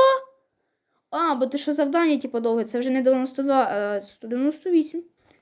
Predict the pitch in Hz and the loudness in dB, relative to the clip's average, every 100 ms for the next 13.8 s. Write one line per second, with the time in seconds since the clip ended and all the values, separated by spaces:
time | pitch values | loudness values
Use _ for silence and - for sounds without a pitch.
0 | _ - 269 285 440 427 381 349 339 330 | _ 0 2 4 4 4 0 -2 0 2
1 | 330 240 - 240 302 277 269 262 247 262 | 2 0 -4 2 4 4 2 2 -2 2
2 | 339 370 349 320 269 302 330 269 - 277 | 2 4 2 2 2 4 2 0 -2 0
3 | 269 269 269 262 247 240 262 269 269 269 | 0 2 0 2 2 4 2 2 0 0
4 | 320 349 - 330 247 247 240 254 262 247 | 2 2 0 0 4 4 4 2 4 2
5 | 226 233 277 - - - - 240 233 254 | 2 2 0 -2 -16 -20 -12 -6 0 2
6 | 247 262 311 302 277 302 311 240 208 254 | 2 0 -2 2 4 4 4 0 0 -2
7 | 247 214 208 302 415 339 - _ - 226 | -2 -2 0 0 0 -2 -8 _ -14 -12
8 | 233 - 285 285 320 285 247 240 240 240 | -12 0 2 4 2 2 0 0 -2 0
9 | 247 240 254 302 294 254 294 440 - 294 | -2 -2 0 0 2 2 2 2 2 2
10 | 262 262 320 381 359 349 311 320 311 311 | 2 2 2 4 4 4 4 2 4 2
11 | 302 302 302 247 233 226 226 226 220 220 | 2 2 2 0 -2 -2 -2 -2 -4 -4
12 | 220 214 214 220 220 - - - 269 254 | -4 -2 -2 -2 -4 -6 -18 -6 0 2
13 | 254 262 254 247 240 240 233 226 | 4 2 2 0 -2 -2 -2 -4